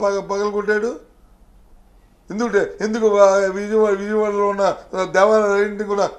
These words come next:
కూల్చాడు? దేనికోసం? దేంట్లో భాగంగా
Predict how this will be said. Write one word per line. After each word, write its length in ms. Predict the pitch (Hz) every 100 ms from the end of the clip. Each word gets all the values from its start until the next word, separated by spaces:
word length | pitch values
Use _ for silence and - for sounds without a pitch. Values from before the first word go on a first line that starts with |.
| -
కూల్చాడు? 440 | 214 214 220 220 254 - - _ _ _ _ _ _ _ _ _ _ _ _ _ _ _ _ _ _ _ _ _ _
దేనికోసం? 540 | 190 240 226 214 147 120 117 _ _ _ _ _ _ _ _ _ _ _ _ _ _ _ _ _ _ _ 156
దేంట్లో 300 | 208 226 240
భాగంగా 400 | 220 226 220